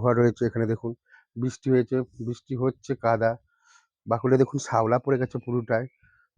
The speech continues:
আমাদের, দেখতেই পাচ্ছেন এখানে। দেখুন আমাদের, আমার মেয়ে দেখুন দাঁড়িয়ে আছে ওখানে, ব্রাশ করছে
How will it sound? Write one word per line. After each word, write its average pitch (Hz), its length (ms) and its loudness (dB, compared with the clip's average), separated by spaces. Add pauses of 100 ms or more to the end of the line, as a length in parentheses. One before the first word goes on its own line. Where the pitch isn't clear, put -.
(140)
আমাদের, 117 300 -2 (1500)
দেখতেই 120 360 2
পাচ্ছেন 123 360 2 (720)
এখানে। 113 280 -2 (1600)
দেখুন 131 280 2
আমাদের, 127 280 2 (240)
আমার 123 220 0
মেয়ে 127 180 6
দেখুন 131 240 2
দাঁড়িয়ে 117 280 2
আছে - 180 -2
ওখানে, 117 220 -4 (380)
ব্রাশ 117 320 0 (100)
করছে - 240 -4